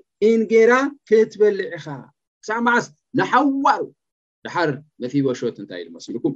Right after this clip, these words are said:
ንሱ ድማ ፍግም ኢሉ ናብ ከማይ ምዉት ከልቢ፣ ምዉት ከልቢ ገጽካ ክትመልሲ ግልያኻ እንታይ እዩ? ኣነ ንስኹምን መፊቦሸት ኢና። መፊቦሸት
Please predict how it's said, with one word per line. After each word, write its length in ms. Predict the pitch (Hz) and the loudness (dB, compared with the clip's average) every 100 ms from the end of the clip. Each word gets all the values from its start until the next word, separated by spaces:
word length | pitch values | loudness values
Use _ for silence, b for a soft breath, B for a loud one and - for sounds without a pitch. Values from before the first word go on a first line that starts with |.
| - | -8
ንሱ 160 | 107 - | -8 -4
ድማ 140 | 120 143 151 | 0 0 0
ፍግም 280 | - 98 117 | -8 -2 2
ኢሉ 120 | 139 175 b b _ | 2 2 b b _
ናብ 220 | 101 131 139 | -4 -2 -2
ከማይ 340 | 139 139 143 139 - | 0 2 2 0 -4
ምዉት 340 | 127 175 208 - | 2 2 2 -4
ከልቢ፣ 320 | - 110 - - _ _ - | -8 -8 -8 -14 _ _ -18
ምዉት 180 | 98 - | -18 -18
ከልቢ 220 | - - _ _ _ b b _ _ - | -20 -20 _ _ _ b b _ _ -6
ገጽካ 200 | 123 - 127 | -4 -4 -6
ክትመልሲ 480 | 120 - 117 113 - 135 139 _ _ _ _ - | -6 -4 -4 -4 -4 -4 -6 _ _ _ _ -2
ግልያኻ 260 | 123 131 123 107 95 _ _ | 0 2 0 -4 -6 _ _
እንታይ 300 | - 123 95 | -14 -12 -12
እዩ? 120 | 139 - _ - | -14 -20 _ -6
ኣነ 120 | 151 190 | -4 -2
ንስኹምን 580 | 165 147 151 151 147 139 139 | -4 -4 -4 0 0 0 -4
መፊቦሸት 640 | - 120 120 117 120 - - | -4 -2 -2 -2 -2 -4 -8
ኢና። 140 | 143 143 _ _ _ _ _ _ _ - | -12 -18 _ _ _ _ _ _ _ 0
መፊቦሸት 720 | 131 135 117 104 92 - - | 2 2 0 -2 -6 -8 -18